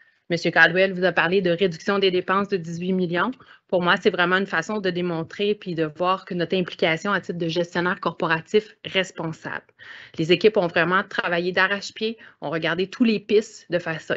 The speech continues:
c'est, c'est des, un dix-huit millions qui, qui est non récurrent, qui est souvent permis par le fait qu'on n'a pas cent pour cent de notre achalandage. Donc, c'est la somme de plusieurs initiatives à reviser différents éléments.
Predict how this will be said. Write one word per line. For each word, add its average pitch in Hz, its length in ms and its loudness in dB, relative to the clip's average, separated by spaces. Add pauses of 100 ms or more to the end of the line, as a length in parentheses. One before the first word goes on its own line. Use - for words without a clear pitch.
c'est, 165 260 -4
c'est 170 200 0
des, 165 240 4
un 160 100 0
dix-huit 170 280 -2
millions 180 260 2
qui, - 220 -2
qui - 120 4
est 185 40 8
non 180 200 2
récurrent, 180 480 0
qui 214 220 -2
est - 20 4
souvent 190 300 0
permis 190 340 2
par 180 160 0
le 165 100 2
fait 196 140 -4
qu'on 196 140 -4
n'a 151 100 -2
pas 202 160 0
cent 208 320 -2
pour 180 140 -4
cent 202 120 -4
de 202 60 0
notre 175 240 -2
achalandage. 165 680 0 (360)
Donc, 175 160 0
c'est - 80 2
la 170 140 6
somme 240 260 2
de 190 80 4
plusieurs 233 640 0
initiatives 196 760 -2
à 165 120 -2
reviser 196 600 0 (300)
différents 180 460 0
éléments. 175 480 0